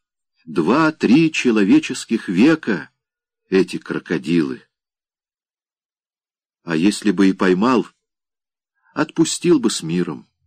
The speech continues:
пусть себе. И еще вот подумалось, мама, если тот лодочник был ангел в облике старца... Может быть, мне суждено свидеться с ним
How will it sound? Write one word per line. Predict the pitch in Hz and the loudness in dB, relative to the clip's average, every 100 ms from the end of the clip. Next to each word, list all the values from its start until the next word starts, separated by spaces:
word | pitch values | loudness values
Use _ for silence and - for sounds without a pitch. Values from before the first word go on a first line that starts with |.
| _ _ _ _ - | _ _ _ _ -2
пусть | 220 202 - - | 2 2 0 -14
себе. | - - 175 143 131 - _ _ _ _ _ _ _ _ _ _ _ _ _ _ _ _ _ _ - | -14 -4 -4 -2 -4 -6 _ _ _ _ _ _ _ _ _ _ _ _ _ _ _ _ _ _ -2
И | 104 | 2
еще | 117 - 131 123 | 2 2 2 2
вот | 110 131 - | 2 -2 -2
подумалось, | 127 127 98 80 - 87 | 0 2 2 -2 -4 -4
мама, | 92 80 71 - _ _ _ _ _ _ _ | -4 -2 -6 -10 _ _ _ _ _ _ _
если | - - 185 - 156 | -2 2 2 2 0
тот | - 170 - | 2 0 2
лодочник | 104 156 151 - - 90 | 2 4 2 -2 -4 -4
был | 87 135 - - | 2 2 2 -4
ангел | 135 120 87 87 76 | -4 -4 0 0 2
в | |
облике | 123 104 95 90 | 0 0 -4 -6
старца... | - - 92 98 - 131 139 - _ _ _ _ _ _ - | -10 -6 -4 -4 -6 -4 -4 -6 _ _ _ _ _ _ -6
Может | 95 104 107 | 0 0 0
быть, | 92 110 92 | 0 0 0
мне | 87 101 | -2 -2
суждено | 104 78 87 90 104 | -2 -2 0 0 0
свидеться | - 87 101 113 - 113 | -2 0 0 0 -4 -8
с | - | -4
ним | 107 113 | 0 0